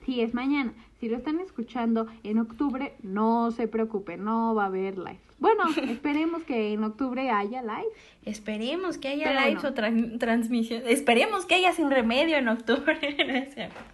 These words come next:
Speaker 1: Cálmate, ya vas a ver.
Speaker 2: <laughs>
Speaker 1: Este, bueno, eh, acerca de la frase, ahí te va.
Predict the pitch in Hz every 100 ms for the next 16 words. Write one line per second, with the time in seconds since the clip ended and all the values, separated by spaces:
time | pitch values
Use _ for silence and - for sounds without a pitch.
0 | 254 - _ - - _ _ _ - -
1 | 101 - - - - 294 277 247 - 226
2 | 240 247 254 240 226 285 285 254 - 262
3 | - - - - - - 240 233 - 240
4 | 240 240 240 240 277 254 220 - - _
5 | _ _ - _ - _ _ _ _ 302
6 | 311 311 311 320 285 - 320 311 392 392
7 | 427 427 370 349 330 311 320 349 359 392
8 | 381 349 285 226 220 -